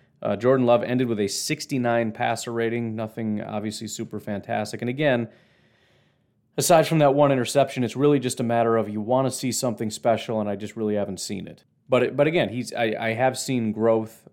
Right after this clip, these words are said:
Um, I have seen him go through progressions more. I have seen him more, very in command of the team. Um, but again, that interception is, is haunting 'cause that just can't happen.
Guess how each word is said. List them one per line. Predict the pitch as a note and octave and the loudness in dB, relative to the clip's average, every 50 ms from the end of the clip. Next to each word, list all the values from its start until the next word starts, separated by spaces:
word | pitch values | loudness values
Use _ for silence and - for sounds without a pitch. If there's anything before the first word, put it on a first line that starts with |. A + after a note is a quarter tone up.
| _ | _
Um, | G#2+ G2+ G2 G2 F#2+ F#2+ F#2+ G2 G2 G2 - - | -10 -6 -6 -4 -4 -6 -6 -8 -10 -12 -14 -16
I | - F#2+ | -14 -10
have | G#2 G#2+ A2 G#2+ - | -4 -2 -2 -2 -2
seen | - - A#2 A2 | -6 -6 -4 -4
him | G#2+ G#2 | -4 -2
go | G#2 G#2+ G#2 | -2 -4 -4
through | G2+ - A2 G#2 | -4 -8 -12 -12
progressions | - - F2+ G#2 A2+ A#2 A2+ - - A2+ G#2 G2+ | -10 -12 -4 0 2 2 2 0 -4 -4 -4 -2
more. | G#2+ G#2+ G#2 G#2 G#2 G#2 G2+ | -2 0 0 2 2 0 0
I | G2 - G2+ | -2 -4 -6
have | F#2+ G#2+ A2 G#2+ - | -2 -2 -4 -4 -4
seen | - - A2+ G#2 | -6 -6 -6 -4
him | G#2+ G#2+ G#2 | -4 -4 -4
more, | G#2 G#2 G#2+ G#2 - - - G2+ - - - - - - | -2 -2 -2 -4 -4 -6 -12 -14 -16 -18 -20 -20 -18 -16
very | G#2+ G#2+ A2 B2+ C3 C3+ C3+ B2 A#2 A2 A2 G2 - - - - - _ - _ _ | -14 -4 0 2 4 4 4 2 0 -2 -6 -10 -12 -14 -18 -20 -20 _ -20 _ _
in | - - - C3 B2+ B2 A2+ | -20 -6 -2 0 0 0 -2
command | - A#2+ A#2 A2+ A2 A2 A2 A2 | -2 -2 0 2 2 2 2 0
of | G#2 - F2+ G#2+ G#2 G2+ G2 F#2+ - _ _ _ _ _ _ _ _ _ | -2 -2 0 -2 -2 -2 -4 -8 -14 _ _ _ _ _ _ _ _ _
the | A2 | -6
team. | A2 - - C#3 C#3 C#3 C#3+ D3+ - _ _ _ _ _ _ _ _ | -6 -2 0 0 2 2 0 -2 -4 _ _ _ _ _ _ _ _
Um, | G#2 G2+ G2 G2 G2 F#2+ F#2+ F#2 F2 _ _ _ _ _ _ _ _ _ _ _ _ | -4 -2 -2 -2 -2 -4 -6 -8 -12 _ _ _ _ _ _ _ _ _ _ _ _
but | B2 A2+ | 0 0
again, | G#2 G#2+ G2 F#2+ | 2 0 -2 -2
that | G2+ G2+ | -2 -2
interception | A2 A2+ A2+ G#2+ - B2 A2+ G#2 - - A2 G2+ | 0 0 -2 -2 0 -2 -2 -2 -2 -8 -6 -6
is, | G2 F2+ - - | -6 -8 -10 -12
is | - - G#2+ F#2+ | -10 -10 -10 -10
haunting | F#2 - A2+ G#2+ G2 - - F2+ - - _ _ _ _ _ _ _ _ _ _ _ | -8 -4 -4 -4 -4 -4 -10 -12 -12 -14 _ _ _ _ _ _ _ _ _ _ _
'cause | - G#2 F2+ | -8 -6 -2
that | G#2+ G#2+ G2+ G2+ - | 0 0 0 0 -4
just | - - - | -12 -10 -6
can't | - G2+ F#2 F2+ | -6 -6 -6 -6
happen. | G2 F#2 F2 - - - - | -8 -10 -10 -12 -14 -20 -20